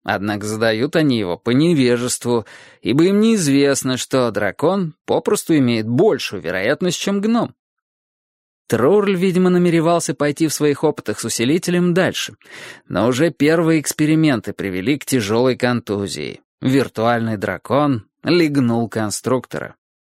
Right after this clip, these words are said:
К счастью, Клопауций, помогавший налаживать установку, успел понизить вероятность, и дракон исчез.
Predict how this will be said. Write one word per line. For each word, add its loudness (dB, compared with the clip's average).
К -12
счастью, 2
Клопауций, 0
помогавший 0
налаживать 0
установку, -2
успел 0
понизить 0
вероятность, 0
и 0
дракон 0
исчез. -6